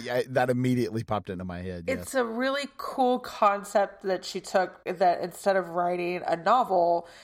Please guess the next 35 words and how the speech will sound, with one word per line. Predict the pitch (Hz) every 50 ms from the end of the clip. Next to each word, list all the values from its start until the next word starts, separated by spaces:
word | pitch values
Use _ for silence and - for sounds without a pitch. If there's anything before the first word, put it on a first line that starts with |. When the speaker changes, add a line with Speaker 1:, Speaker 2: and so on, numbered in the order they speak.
| - _
Speaker 2:
she | - - - - 196
kind | 196 - - 190 175 180 185
of | 185 165 -
just | - 185 180 175 175 - -
went, | 190 185 175 175 - -
"Here's | - - - - - 220 220 226 240 240 240
the | - 277 269
world. | 226 214 196 196 175 170 170 160 156 160 196 - - - - - - - - - _ _
Here's | - - - 220 220 220 220
an | 220 220
example | 208 190 185 175 196 208 247 320 - - 180 165
of | 160 175 175 165 175 180
the | 170 170
world," | 160 - 175 160 139 135 151 165 160 - - -
by | 180 170 165
going, | 165 170 170 170 165 165
Here's | 185 - - 202 196 202 196 190
the | - 196
team | 190 190 - - - 196 185 185 180 170 175 170 165 175 180 - _ _ _ _ _ _ _ _ -
that | 165 160 185 175 175 175 -
got | 185 165 156 151 151 151 151 - - - - _ _ _ _ _ _ _ _ _ _ _ -
killed | - - 208 175 175 175 180 175 - -
right | 180 185 180 165 - -
before | - 170 - - - 196 185 180 165 165 151 156 156 160 - - _ _ _ _ _ -
the | 175 180
team | - - - 202 180 165 160 156 -
I'm | - 180
about | 156 151 - 175 175 - -
to | - -
do | 151 156 175 170
an | 156 143
anthology | 156 151 151 - 240 240 220 202 180 165 180 175 170
is | 170 165 160
about. | 165 160 160 160 160 165 - - - - - - - _ -
And, | - 190 185 170 151 160 165